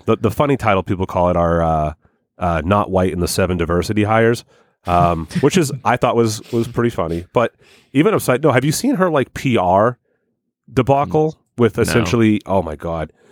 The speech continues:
Speaker 1: Sam, you wanna see something where you're like, "I can't believe this person said this about their own movie"? Rachel Ziegler fucking basically just talks about how awful the original was and how they didn't make that movie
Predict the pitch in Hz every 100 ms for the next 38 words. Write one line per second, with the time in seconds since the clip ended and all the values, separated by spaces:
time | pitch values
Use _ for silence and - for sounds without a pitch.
0 | _ - - 107 98 123 135 - 117 -
1 | 113 110 98 95 90 85 - 107 170 180
2 | 151 123 110 98 - _ _ _ _ _
3 | _ _ - 113 - 117 98 - 101 98
4 | 101 90 87 87 92 87 85 90 101 -
5 | _ _ _ _ _ _ _ 101 120 127
6 | 98 104 90 87 87 - - _ - 110
7 | - 87 101 127 135 - 101 87 90 -
8 | - - _ _ _ _ _ - 113 -
9 | 95 82 104 110 - - 104 117 113 101
10 | 90 95 95 80 76 73 76 - _ _
11 | _ _ - 87 104 104 110 107 98 107
12 | - 85 78 80 76 80